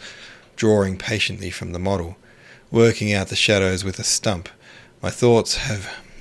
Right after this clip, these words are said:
must have stopped there if they ever got quite so far, and now the explanation of the enigma seems to me that Jim was one born due, born before due time and out of due place,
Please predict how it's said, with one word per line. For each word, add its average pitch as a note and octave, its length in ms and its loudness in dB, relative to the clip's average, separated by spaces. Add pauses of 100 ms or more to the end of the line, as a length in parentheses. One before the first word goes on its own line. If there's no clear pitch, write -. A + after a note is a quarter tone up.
(140)
must B2 320 0
have F2+ 140 -2
stopped - 340 0
there G#2+ 260 0
if - 160 -10
they E2+ 320 -4
ever F#2 160 -8
got - 280 -8
quite E2+ 280 -10
so F#2 200 -8
far, G#2 340 -4
and F#2 160 -6
now G2+ 280 0
the F#2 120 -4
explanation F2+ 640 -6
of F2 160 -6
the F2 140 -6
enigma A2+ 480 -4 (340)
seems E3 300 -4
to - 100 0
me F#2+ 160 2
that G2+ 240 -2
Jim F2 260 -2
was F#2 200 0
one F2+ 320 2
born F#2 520 0
due, G2 300 -2 (460)
born G2+ 520 2 (580)
before C#3 380 8
due G#2+ 180 2
time A2 400 0
and G2+ 180 -2
out G2 280 -2
of F#2+ 180 -10
due F2 260 -4
place, - 440 -2